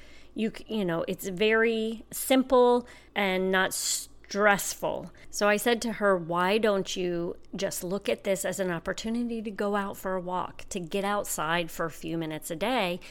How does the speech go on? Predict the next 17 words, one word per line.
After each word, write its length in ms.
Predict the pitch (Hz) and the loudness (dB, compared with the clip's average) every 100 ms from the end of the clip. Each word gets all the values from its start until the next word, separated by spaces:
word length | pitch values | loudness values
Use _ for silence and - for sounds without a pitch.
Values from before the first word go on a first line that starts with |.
| - - - - - | -20 -20 -18 -8 -2
get 180 | 196 | 0
that 180 | 190 - | 0 -2
fresh 360 | - 170 165 - 294 | 0 -2 -2 0 4
air?" 480 | 294 285 277 269 - - - - | 4 6 4 2 -4 -18 -10 -6
It's 180 | 180 | -6
beautiful 760 | 160 165 226 262 - 214 208 202 | -6 -2 0 0 2 2 4 2
where 240 | 160 160 | -2 -2
we 200 | 151 226 | 0 -2
currently 540 | 240 247 226 - 208 202 | -4 -4 -2 -2 -2 -2
live, 440 | 196 185 190 180 | 0 0 -2 -4
so 420 | - - 160 156 | -4 -2 -2 -4
you've 240 | 143 165 - | -6 -8 -6
got 200 | 156 - | -6 -4
that 200 | - - | -8 -8
cool 320 | - 254 247 | -4 0 2
morning 440 | 240 233 226 220 - | 2 0 0 -2 -2
air. 400 | 185 180 175 | -2 0 -4